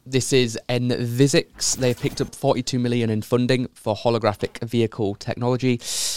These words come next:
Uh, a startup making heads-up displays to project holograms into vehicles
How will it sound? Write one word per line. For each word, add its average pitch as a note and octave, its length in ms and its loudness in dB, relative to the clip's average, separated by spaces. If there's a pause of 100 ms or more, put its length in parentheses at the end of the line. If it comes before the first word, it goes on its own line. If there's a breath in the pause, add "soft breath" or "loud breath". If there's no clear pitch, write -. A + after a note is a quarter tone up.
(140 loud breath)
Uh, A2+ 440 8
a - 40 -4
startup D3+ 560 4
making C3 460 -2
heads-up C#3+ 580 0
displays B2+ 680 2
to A#2+ 240 -6
project - 380 -2
holograms C3+ 720 2
into B2 300 -2
vehicles B2 680 2